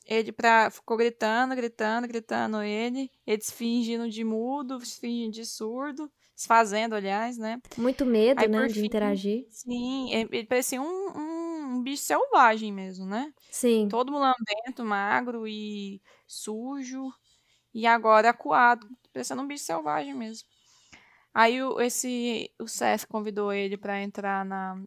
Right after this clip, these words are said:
Speaker 1: na carruagem, na, na carroça, né? E acolheu ele super bem, perguntar,
Speaker 2: Ofereceu
Speaker 1: é,
Speaker 2: comida.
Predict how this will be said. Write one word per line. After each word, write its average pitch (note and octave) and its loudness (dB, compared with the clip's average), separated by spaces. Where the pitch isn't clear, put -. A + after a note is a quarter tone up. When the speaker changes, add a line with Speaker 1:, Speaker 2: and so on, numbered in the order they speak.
Speaker 1:
na G3 -8
carruagem, G3+ -4
na, G#3 -10
na F#3+ -10
carroça, G3 -6
né? A#3 -12
E A#3 2
acolheu A3 0
ele G3+ -4
super A#3+ -4
bem, G#3+ -4
perguntar, G#3 -2
Speaker 2:
Ofereceu G#3 4
Speaker 1:
é, - -12
Speaker 2:
comida. G3 2